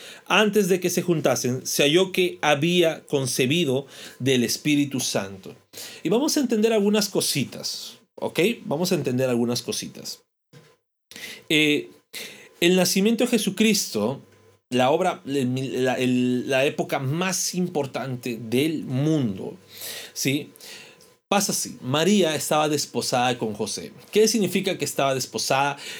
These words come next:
Era el periodo del desposorio, ¿no? Los novios en el periodo del despos-, del desposorio se separan por un tiempo de entre seis y nueve meses, donde el novio se va a construir su casa, se va a preparar todo,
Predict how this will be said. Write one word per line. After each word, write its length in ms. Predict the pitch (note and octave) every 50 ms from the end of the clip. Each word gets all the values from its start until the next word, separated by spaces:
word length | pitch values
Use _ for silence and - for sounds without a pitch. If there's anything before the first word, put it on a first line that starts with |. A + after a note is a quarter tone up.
| - -
Era 320 | B2 B2 C3 C3+ C3+ - -
el 260 | B2+ A#2+ A#2+ A2+ A2 A2
periodo 320 | B2+ A2+ A#2 B2 C3 C3
del 100 | B2+ A#2
desposorio, 880 | A2 A2 - - - G#2+ - - - F#3+ F3+ C3 G#2+ G2+ A2 A#2 A#2 - -
¿no? 180 | A#2+ A#2 C3
Los 300 | C3 B2 A#2 A2 - -
novios 380 | C3+ D3+ E3+ F3+ D#3 D#3 C#3+ -
en 80 | C#3+ B2+
el 80 | A#2+
periodo 260 | - A#2+ A#2 B2+ C3+
del 120 | C#3 C#3 C#3+
despos-, 360 | C#3 - - B2 A2 - -
del 200 | B2+ B2+ A#2+ A#2
desposorio 640 | A2+ A2 A2 - B2 - - D#3+ D3 B2+ B2+ B2 - - - - -
se 220 | - - - C#3+ B2+
separan 680 | - C#3+ B2+ - - D3+ D3+ D3+ C3+ A2+ G#2+ A#2 C#3 - - _ _ _ _ - - - - - - _ _
por 120 | - A#2+ B2
un 140 | C3+ C3+
tiempo 340 | B2+ C#3+ C#3 C3+ B2+ C#3 C#3+
de 80 | C3+ B2
entre 240 | A2+ G2+ G2+ A2+ G#2+
seis 420 | - - A2+ C#3 C#3 C#3 C3+ -
y 120 | B2 B2 A#2+
nueve 260 | B2 C#3 D3 D3 C#3+
meses, 460 | C#3 C3+ A#2+ A2+ A2 - A#2+ A#2 - - - - - -
donde 460 | - C3 C#3+ D3+ D3+ D3 D3 D3 C#3+ -
el 320 | - D#3 D#3 E3 E3+ F3 F3+
novio 360 | F#3+ F#3 F3 E3 E3 E3 E3
se 200 | - - - B2
va 100 | A#2 A#2+
a 80 | B2 B2
construir 600 | A#2+ A#2+ A#2 A#2 - - F#2+ G2+ G#2+ B2+ E3 E3+
su 240 | E3 - - D#3 -
casa, 540 | - A#2+ G#2+ G#2+ - - - A#2+ A2 A2+ A2+
se 180 | A2 - A2 G2
va 220 | G#2 G#2+ A2 A2
a 200 | - - - A2
preparar 460 | - G#2+ G#2 F#2 G#2+ G#2 A2+ B2+ C3
todo, 460 | C3 - B2+ A2 G#2 G2 G2+ G#2+ -